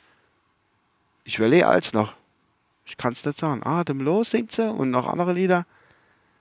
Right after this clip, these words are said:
Alter, mir fällt's nicht in. Unfassbar.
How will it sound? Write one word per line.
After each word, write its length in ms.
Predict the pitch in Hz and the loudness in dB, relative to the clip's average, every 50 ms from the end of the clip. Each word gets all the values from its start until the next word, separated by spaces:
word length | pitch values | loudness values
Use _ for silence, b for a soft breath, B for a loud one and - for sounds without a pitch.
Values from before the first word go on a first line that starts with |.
| _ _ _ _ _ _ _ _ _ _ _ _ _ _ _ _ _ _ _ _ _ _ _ _ _ _ | _ _ _ _ _ _ _ _ _ _ _ _ _ _ _ _ _ _ _ _ _ _ _ _ _ _
Alter, 220 | - 131 139 143 127 | 6 8 10 10 8
mir 120 | 123 120 | 8 4
fällt's 220 | - 123 113 - | 2 2 0 -2
nicht 120 | 120 107 110 | -2 -4 -4
in. 140 | 113 104 107 | -6 -6 -6
Unfassbar. 640 | - 131 117 - 117 110 - - 92 87 95 98 | -8 -10 -6 -4 -4 -4 -4 -6 -8 -10 -10 -10